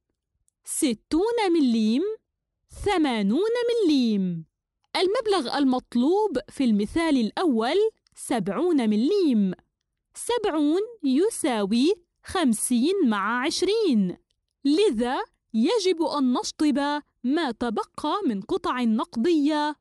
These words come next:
معروضة. المبلغ المطلوب في المثال الثاني ستين مليم. ستون يساوي خمسين مع عشرة. إذن،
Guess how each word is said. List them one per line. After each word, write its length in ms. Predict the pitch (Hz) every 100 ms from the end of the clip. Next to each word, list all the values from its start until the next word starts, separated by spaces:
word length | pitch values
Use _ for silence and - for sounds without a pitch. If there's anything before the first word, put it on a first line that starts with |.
| 202
معروضة. 1040 | 190 226 440 508 330 233 202 214 196 180 _ _ _ _ _ _ - 294
المبلغ 640 | 349 480 381 349 247 262
المطلوب 640 | 311 269 - 240 262 403 453
في 160 | - 254
المثال 520 | 202 214 247 233 277
الثاني 800 | 330 - 359 453 381 247 196 - _ _ _ _
ستين 640 | - 285 226 _ 240 294 403 453 453
مليم. 680 | 403 349 262 220 190 170 - _ _ _ _ -
ستون 800 | - 359 349 - 403 440 240 202
يساوي 840 | 220 427 - 302 220 202 226 330 440 _ _ _ _
خمسين 720 | - 392 285 - 262 254 359 415
مع 480 | 233 208 226 294 311
عشرة. 520 | 466 392 311 233 - - _ _ _ _ _ -
إذن، 420 | 285 202 240